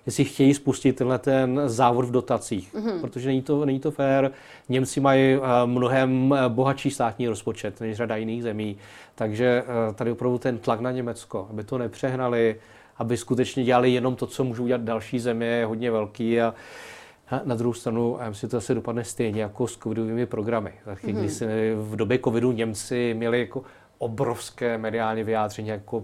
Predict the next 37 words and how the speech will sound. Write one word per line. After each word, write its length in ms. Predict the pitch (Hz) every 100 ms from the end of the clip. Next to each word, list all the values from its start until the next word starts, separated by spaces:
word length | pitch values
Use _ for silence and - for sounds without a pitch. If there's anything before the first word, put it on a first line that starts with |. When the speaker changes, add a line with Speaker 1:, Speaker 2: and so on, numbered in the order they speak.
| -
Speaker 1:
všech, 320 | - 104 - -
všem 220 | - 117
pomůžou. 520 | 120 113 107 107 95 92 _ _
A 40 | 117
když 100 | 104
jsem 100 | 135
o 60 |
rok 100 | 113 107
později 240 | 110 117
mluvil 120 | 110
s 40 | 110
německými 420 | 110 101 113 110
firmami, 480 | 113 110 104 101 95 - - - _
tak 100 | -
říkali, 220 | 101 117 107
že 60 |
si 80 | 107
sáhli 200 | - 107
třeba 160 | 101 113
na 100 | 110
deset 360 | 104 - 117
procent 320 | - 101 110
toho, 140 | 101 107
co 120 | 107
si 120 | 104
volila 200 | 104 104
německá 400 | 98 98 - 104
vláda. 360 | 98 95 92 90 _ -
Speaker 2:
Mhm. 300 | 214 208 180 - _ - - - - - -
Už 140 | 202 -
ale 320 | 220 233 240
od, 300 | 208 208 - 214 190
řekněme, 300 | 196 220 233
března, 320 | - 190 226
dubna 380 | 214 196 214 220
slýcháme 640 | 220 196 226 208 220 214
od, 300 | 180 185 -